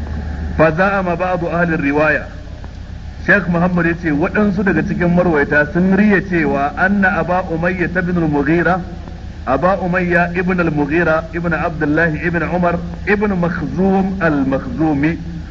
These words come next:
wa kana yawma idhin asanna Quraishin kullihim. A wannan lokaci ya fi Qurayshawa shekaru dukkaninsu.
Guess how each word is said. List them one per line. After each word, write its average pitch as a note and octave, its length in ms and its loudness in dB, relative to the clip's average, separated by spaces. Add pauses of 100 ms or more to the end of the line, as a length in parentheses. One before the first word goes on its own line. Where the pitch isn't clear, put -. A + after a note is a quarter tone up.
(160)
wa C3 140 2
kana G3+ 300 2
yawma G3 200 -2
idhin E3+ 300 -4
asanna F#3 360 0
Quraishin E3 560 0
kullihim. E3 380 0 (480)
A C#3+ 160 4
wannan F#3+ 260 0
lokaci F3 440 -2
ya F3 120 4
fi F3+ 120 -2
Qurayshawa F#3 680 2
shekaru C#3 340 -2
dukkaninsu. B2+ 460 -2